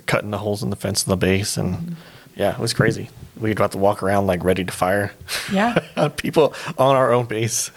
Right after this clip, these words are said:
Speaker 1: <laughs>
Speaker 2: Right. Right. So, oh my
Speaker 1: 'Cause they were,
Speaker 2: gosh.
Speaker 1: they were stealing cars. They were, it was nuts.
Speaker 2: Well, I think that some of the misconception of that time was Obama brought everyone back
Speaker 1: Right.
Speaker 2: and everything was just peaches and cream and it was so easy to come back when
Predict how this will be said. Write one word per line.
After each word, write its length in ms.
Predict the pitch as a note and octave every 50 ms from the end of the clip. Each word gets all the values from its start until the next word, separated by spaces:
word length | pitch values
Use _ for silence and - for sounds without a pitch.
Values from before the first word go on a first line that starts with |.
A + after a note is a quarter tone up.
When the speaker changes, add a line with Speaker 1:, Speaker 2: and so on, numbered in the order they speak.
| - - -
Speaker 1:
<laughs> 200 | - D3+ - -
Speaker 2:
Right. 460 | F3+ D3+ G#3 A#3 B3 G3+ E3+ - - - - - - - - _ _ -
Right. 260 | - F3+ F#3+ G3 G3+ G3 F#3 F3 E3+ D#3 C#3
So, 60 | D#3 D3+ D3 C#3+ -
oh 40 | -
my 40 | E3
Speaker 1:
'Cause 220 | D3 C#3 B2+ B2 A#2
they 140 | B2 B2
were, 120 | A#2+ B2 A2+
Speaker 2:
gosh. 80 | A2
Speaker 1:
they 100 | - B2+
were 80 | B2+ A#2
stealing 340 | - - - B2 A#2+ A2+ A2+
cars. 640 | - - A2+ A2+ A2+ A#2+ A#2+ A#2 A#2+ A#2+ A#2+ A#2 - - - G#2+ F#2 - - - - -
They 140 | G#2+ A2 G#2+
were, 320 | G#2+ G2+ G2+ G2 G2 F#2+
it 100 | - B2
was 260 | C#3+ B2+ G#2+ G2+ - -
nuts. 640 | G2+ G#2 A2+ B2 A#2+ - - - - - - - - - -
Speaker 2:
Well, 120 | - G#3 D4+
I 100 | A#3 A#3+
think 240 | A#3 C#4 E4 -
that 180 | - F4 A#3+ -
some 120 | - A3 G#3+
of 40 | F#3+
the 60 | F3+
misconception 640 | F3 F3 F3 - F#3 E3 - F#3+ G#2+ - - F#3+ F3+
of 100 | D3+ C#3+
that 180 | - B2+ - -
time 280 | - - D3+ D3+ D3 D3
was 420 | D3 C#3+ C#3 C3+ C3+ C3+ - - - -
Obama 440 | - E3 D3+ D#3 D3 D#3 D#3+ E3 D#3+
brought 180 | - D#3 D3+ D3
everyone 460 | D3 D3 D3+ D3 C#3+ C#3+ C3 C3 C3
back 520 | B2+ C#3+ C#3+ C#3+ C#3 C3+ C3+ C3+ - - _ _ _ _ _ -
Speaker 1:
Right. 100 | G3 F#3
Speaker 2:
and 100 | F3+ E3
everything 320 | D3+ D3+ D#3 D#3 D3+ D3
was 120 | C#3+ C#3+ C#3
just 440 | - - C3+ B2+ - - - - - _ _ _ _
peaches 280 | - - E3 - - C3+
and 140 | C#3 C3 B2+
cream 380 | - E3+ E3 E3 D3 C#3 C3+
and 80 | C3+ -
it 40 | C#3
was 140 | C#3 C3+ C#3
so 140 | C#3 D3+ C#3
easy 220 | C#3+ D3 D#3+ D#3+
to 80 | - C3+
come 180 | - C#3+ C3
back 260 | C3 C3+ B2+ B2+ - -
when 320 | D3+ C#3+ C3+ C3+ C3+